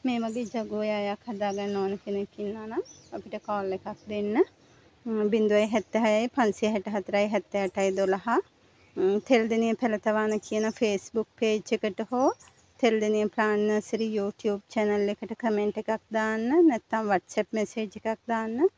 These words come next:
මේ ජගුව ටික නම් මං හිතන්නේ නැහැ ගොඩක් වෙලා තියෙයි කියලා. ම්, පුළුවන් ඉක්මනින් ඔයාලා මැසේජ්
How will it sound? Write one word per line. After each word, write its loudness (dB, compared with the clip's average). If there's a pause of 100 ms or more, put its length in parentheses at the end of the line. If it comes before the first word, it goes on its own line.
(440)
මේ 4
ජගුව 2
ටික -2
නම් 0
මං 2
හිතන්නේ -2
නැහැ 0
ගොඩක් -2
වෙලා -2
තියෙයි -4
කියලා. -4 (560)
ම්, -2
පුළුවන් 0
ඉක්මනින් -4
ඔයාලා -4
මැසේජ් -6